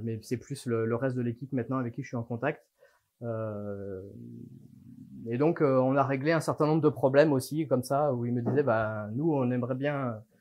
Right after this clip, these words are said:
que Blender puisse, euh, gérer mieux ça, gérer mieux ça, mais gérer mieux ça, et cetera. Donc là, j'avais vraiment un cas concret d'utilisateur de mon exporteur,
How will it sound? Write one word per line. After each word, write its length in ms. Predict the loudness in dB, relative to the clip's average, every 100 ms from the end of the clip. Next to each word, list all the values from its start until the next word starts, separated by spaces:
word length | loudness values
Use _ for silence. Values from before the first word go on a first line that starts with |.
| _ _ _
que 80 | -2
Blender 440 | 0 2 4 4 4 0
puisse, 280 | -2 -8 -2
euh, 320 | 0 0 -2 -2
gérer 320 | -2 0 0
mieux 320 | 2 2 0
ça, 460 | 0 2 2 0 -2
gérer 260 | -2 -2 -2
mieux 160 | -2 -2
ça, 220 | -4 -2
mais 100 | -4 -6
gérer 200 | -6 -4
mieux 120 | -4
ça, 200 | -2 -4
et 20 |
cetera. 320 | -4 -8 -8
Donc 160 | -6 -2
là, 100 | 0
j'avais 200 | 0 0
vraiment 260 | 2 6 6
un 120 | 6
cas 120 | 2
concret 560 | 2 -2 0 0 0 -4 _ _ -8
d'utilisateur 800 | -6 -4 -2 2 4 6 4 4
de 160 | 4
mon 180 | 6 6
exporteur, 640 | 4 2 0 2 2 2